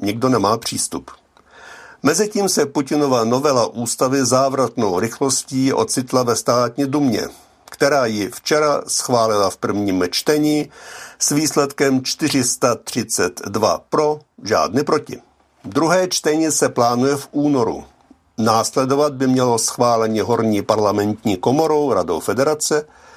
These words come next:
prezidentův podpis a všelidové hlasování. Pořadí ovšem jasné není. Putinovi podřízení říkají,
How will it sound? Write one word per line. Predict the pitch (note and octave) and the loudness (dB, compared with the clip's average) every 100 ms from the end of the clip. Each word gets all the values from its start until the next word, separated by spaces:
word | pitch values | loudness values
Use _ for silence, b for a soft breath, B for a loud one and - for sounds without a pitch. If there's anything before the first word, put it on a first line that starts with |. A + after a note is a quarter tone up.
| B B B B | B B B B
prezidentův | C#3 D#3+ G3 F3+ D#3+ - G#2 | 0 2 2 2 0 -2 -4
podpis | - E3+ - D#3 D3 - | -4 -4 -2 -2 -2 0
a | D#3+ F#3 b b - | 0 0 b b -8
všelidové | - C3 C3 C3+ D3+ D#3+ D#3+ | -2 2 2 2 2 2 2
hlasování. | D3+ C3+ C3 G2+ F2+ F2 D#2+ C2+ - _ _ _ | 0 0 0 2 2 0 -2 -8 -12 _ _ _
Pořadí | - A2 C3+ C#3+ E3+ | -2 0 0 0 -2
ovšem | A2 C3+ - D#3 D#3 - | -2 -2 0 0 0 -2
jasné | G#2 G2+ - B2 B2 | -2 -2 0 0 0
není. | A#2+ C3 - F#2 F2 - _ _ _ | 0 0 0 -4 -12 -18 _ _ _
Putinovi | - F#3 G3+ G3 | -4 0 2 2
podřízení | F3+ C#3+ C3 F3+ C#3+ A2+ G2 | 0 -2 -2 -2 0 2 0
říkají, | G2 B2+ B2+ C#3+ D3+ E3 | 0 0 2 2 2 -2